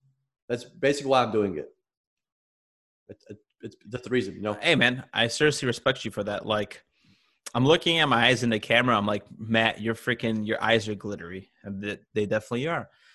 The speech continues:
Speaker 2: But I respect that, man. There's a lot of humility involved in that. And I feel like I would love to try that one day. Now I do intermittent fasting, but in the future, I will try Ramadan.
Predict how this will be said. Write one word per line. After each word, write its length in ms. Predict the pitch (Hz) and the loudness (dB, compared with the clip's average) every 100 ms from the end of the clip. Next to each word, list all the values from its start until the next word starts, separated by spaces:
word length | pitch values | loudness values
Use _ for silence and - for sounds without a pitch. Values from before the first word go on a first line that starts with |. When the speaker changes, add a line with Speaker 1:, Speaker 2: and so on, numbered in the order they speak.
| _ _ | _ _
Speaker 2:
But 220 | 117 120 - _ _ _ | 2 2 0 _ _ _
I 80 | 123 | 4
respect 440 | 151 160 - 175 | 4 4 4 4
that, 100 | 123 | 4
man. 220 | 110 113 107 | 2 0 2
There's 220 | 117 113 | 2 4
a 40 | |
lot 180 | 131 139 | 6 6
of 120 | 131 | 6
humility 460 | 135 113 113 117 127 | 2 2 4 4 2
involved 380 | 120 135 131 135 | 2 4 4 0
in 140 | 139 | -2
that. 240 | 143 143 135 _ _ _ _ - | -2 -4 -6 _ _ _ _ -12
And 420 | 107 104 101 101 - | -10 -8 -8 -12 -10
I 100 | 107 | -10
feel 240 | 104 - 117 | -6 0 0
like 340 | 117 113 - _ _ _ _ - | 2 -2 -6 _ _ _ _ -2
I 120 | 113 | 2
would 160 | 120 113 | 4 4
love 160 | 113 | 0
to 80 | - | -2
try 200 | 107 113 110 | -4 -2 -2
that 120 | 101 | -2
one 160 | 107 | -2
day. 340 | 107 110 120 117 _ | -2 0 -2 -4 _
Now 280 | 110 110 113 | -4 2 2
I 80 | 117 | 2
do 160 | 120 | 2
intermittent 400 | 113 113 113 110 | 0 0 -2 -4
fasting, 640 | - 107 110 - 135 135 135 _ _ _ - - - - - - | -4 -4 -4 -6 -6 -6 -8 _ _ _ -20 -20 -20 -20 -6 0
but 260 | 107 107 | 0 0
in 80 | 120 | 0
the 80 | 113 | -2
future, 420 | - 120 - 117 | -2 -6 0 0
I 60 | 104 | 0
will 200 | 107 110 | -2 -4
try 200 | - 104 | -4 -2
Ramadan. 480 | 101 98 95 92 | -2 -4 -8 -10